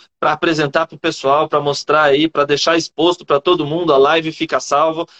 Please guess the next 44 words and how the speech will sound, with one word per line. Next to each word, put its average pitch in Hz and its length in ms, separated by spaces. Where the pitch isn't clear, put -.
é, 123 240
fica 131 240
salva. 160 460
Essa 147 220
live 151 320
depois 147 400
vira 170 340
podcast, 160 760
vai 139 200
sair 151 280
lá 147 180
nas 147 100
plataformas 147 640
de 135 80
podcast. 147 800
Então, 170 360
é, 196 120
tá - 180
aí, 165 240
tá 143 140
espalhado 160 680
aí 156 140
pra 151 160
quem 175 200
quiser 147 340
ver, 151 280
pra 135 140
quem 151 160
quiser 143 240
assistir. 147 560
Aquilo 156 320
que 160 80
a 147 60
gente 151 220
comentou, 147 440
a 160 60
gente 160 240
não 160 120
guarda 151 320
pra 131 160
gente, 143 380
a - 80
gente 147 260
espalha 123 560